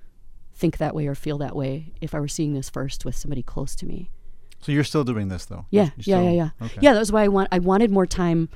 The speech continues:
Speaker 1: I needed less things in my life that were deadline oriented so that I could do this thing where, you know, I, okay, I'm assigned a patient and now I get a call that they are actively dying and the family needs somebody there. And I wanted to be able to be spontaneously available for that.
Speaker 2: Mm-hmm.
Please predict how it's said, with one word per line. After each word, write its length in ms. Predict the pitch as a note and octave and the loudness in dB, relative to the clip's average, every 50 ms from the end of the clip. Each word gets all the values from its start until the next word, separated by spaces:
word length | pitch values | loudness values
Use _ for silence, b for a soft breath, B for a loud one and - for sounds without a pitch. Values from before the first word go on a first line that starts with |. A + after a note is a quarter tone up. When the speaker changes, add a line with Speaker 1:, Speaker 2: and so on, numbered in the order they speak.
| b b b b | b b b b
Speaker 1:
I 60 | F#3+ | 2
needed 260 | F#3+ G3+ F#3+ F#3 E3+ | 4 4 4 2 2
less 180 | E3 E3+ F3+ - | 0 0 -2 -2
things 240 | - G#3 G3+ G3 F3 | 0 0 0 2 2
in 60 | F3+ | 2
my 100 | E3+ E3 | 0 2
life 200 | D#3 D#3 D#3 D#3 | 2 0 0 -2
that 100 | - - | -2 -4
were 80 | D3 C#3+ | -4 -4
deadline 420 | C#3+ D3+ C#3+ D3 D#3+ D#3 D#3 D#3 | -2 -2 -2 -2 -2 -2 -2 -2
oriented 580 | F3+ E3+ E3 E3 E3+ F3+ E3+ - G#3 G3 G3 G3+ b b b b b | -2 -2 -2 -2 -2 -2 -2 -4 -4 -4 -4 -4 b b b b b
so 160 | b - F#3+ | b -2 0
that 120 | E3+ F3 E3 | 0 0 0
I 60 | D#3 | 0
could 160 | - E3 D3+ | 0 -2 -2
do 140 | - F3 E3+ | -2 -2 -2
this 220 | D#3 D3 C#3+ - | -2 -2 -4 -4
thing 280 | - A#3+ A#3 F3+ D#3+ D#3+ | -2 0 2 2 2 2
where, 320 | D#3 D3+ D3 C#3+ C#3+ D#3 - b b b b b b b b - - | 2 2 2 0 0 -2 -4 b b b b b b b b -6 -4
you 100 | F3 - | -2 0
know, 180 | D3+ C#3 - - - | 0 0 -2 -2 -4
I, 100 | D3 - - | -4 -4 -4
okay, 200 | D#3 - D#3+ D#3 | -4 -2 -2 -2
I'm 120 | C#3 D3 | 0 -2
assigned 320 | D3+ - - D#3+ D3+ D3 C#3+ | -2 -2 0 0 0 0 0
a 40 | |
patient 520 | - - G3 G3+ - - G3+ G3 F#3+ - - - - | 0 0 0 2 0 0 0 0 0 0 -2 -4 -2
and 220 | E3+ D3+ D#3 D3 | 0 0 2 2
now 240 | D#3 D#3 D#3 D3 D3+ | 2 2 2 2 0
I 60 | D3+ | 0
get 140 | D3 E3 D#3 | 0 -2 -4
a 20 | |
call 260 | - - - D3 D3 D3 | -4 -2 -2 0 0 0
that 140 | C#3+ C#3+ - | 0 -2 0
they 140 | D#3 D3 D3 | 0 0 2
are 100 | C#3+ D3 | 2 2
actively 380 | D3 D#3 - D#3 C#3+ D3 C#3+ | 0 0 -2 -2 -2 -2 -2
dying 280 | C#3 D3+ C#3+ D3 D3 D3 | -2 0 0 0 0 0
and 60 | D3+ C#3+ | 0 -2
the 40 | C3+ | -2
family 340 | - D3+ D3 D3+ D3 D3 | -4 -4 -2 -2 0 0
needs 220 | D3 C#3+ C#3+ C#3 - | 0 0 0 0 0
somebody 300 | - D3 C#3+ C#3+ C#3 C#3 | 0 0 0 0 -2 -2
there. 300 | D3+ D3+ D#3 D3+ D3+ D3+ | -2 -2 -2 -2 -2 -2
And 160 | - - D#3+ | -2 -2 -2
I 40 | D3 | -2
wanted 260 | D3 D#3 D#3 D#3 D3+ | 0 0 0 -2 -2
to 60 | - - | -2 -2
be 160 | - - - | -4 -2 0
able 260 | - E3 D#3 D#3 D#3 | 0 0 0 0 -2
to 320 | - - D#3+ D3 C#3+ C#3+ C#3 b b b b b b b b b b - - - | -2 -2 -2 -2 -2 -2 -4 b b b b b b b b b b -12 -4 0
be 120 | E3+ E3 | 0 0
spontaneously 880 | C#3 - - D#3 D3 D#3+ - - F3 E3+ E3 D#3 D#3 D3+ - D#3+ D3 | 0 0 0 2 2 2 2 2 2 4 4 4 2 0 0 -2 -4
available 400 | C#3+ C#3+ D#3 D3 D3 - D3+ C3+ | -2 -2 -2 -2 -2 -2 -4 -4
for 140 | - - C#3+ | -4 -6 -6
that. 360 | C3+ D3 D3 C#3 C3 C3 - G#2 | -4 -2 -2 -2 -2 -2 -4 -6
Speaker 2:
Mm-hmm. 180 | F#2 F#2 G2 | -6 -6 -8